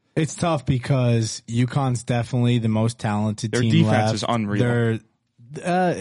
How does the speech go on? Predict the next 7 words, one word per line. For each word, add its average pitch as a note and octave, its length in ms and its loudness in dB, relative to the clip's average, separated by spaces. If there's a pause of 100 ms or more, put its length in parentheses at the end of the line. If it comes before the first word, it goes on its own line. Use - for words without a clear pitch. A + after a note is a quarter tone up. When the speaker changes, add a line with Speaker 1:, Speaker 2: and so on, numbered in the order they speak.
(140)
Speaker 1:
them D3 280 0
and F#3 120 4
Miami, C3 720 2
kinda A#2+ 220 -2
arguably A2 760 0 (200)
the, G#2 400 0 (480)
uh, G2 520 -4